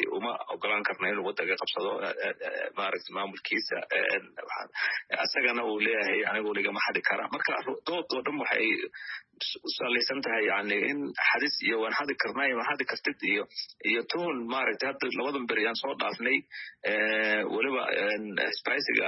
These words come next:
ugu weyn oo, eh, Azimio wuxuu leeyahay, "Annaga maba aaminsanin ba in doorashadaas hor loo dhigi doono. Marka waxaan rabnaa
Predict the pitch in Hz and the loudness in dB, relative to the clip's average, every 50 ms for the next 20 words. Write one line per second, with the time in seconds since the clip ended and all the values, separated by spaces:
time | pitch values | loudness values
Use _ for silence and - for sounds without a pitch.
0 | - - - - - 113 123 139 135 120 113 107 - 98 101 95 104 - - - | 0 0 0 0 0 0 0 0 0 0 0 0 0 0 0 0 0 -2 -2 -2
1 | - - - - - - - - 208 262 277 233 226 208 - - 220 - - - | 0 0 0 0 0 -2 -2 -2 -2 -2 0 0 0 0 0 0 0 2 2 2
2 | - - 113 110 104 110 123 131 127 - - - 139 131 123 - 110 107 101 101 | 2 2 2 2 2 2 2 2 2 2 0 0 0 0 0 0 0 0 -2 -2
3 | - - 110 120 123 - - 104 110 - - 110 104 104 - - - - - - | -2 0 -2 -2 -2 -2 -2 -2 -2 -2 0 0 0 0 0 0 0 -2 -2 -2
4 | - - - - 107 101 98 101 - - 104 - 123 - - - - - - - | -4 -4 -4 -2 -2 -2 -2 -2 -2 -4 -4 -4 -4 -2 -2 -2 0 -2 -4 -4
5 | 107 - - - 120 123 - - - 107 101 | -4 -2 -2 -2 0 -2 -2 -2 -2 -2 -2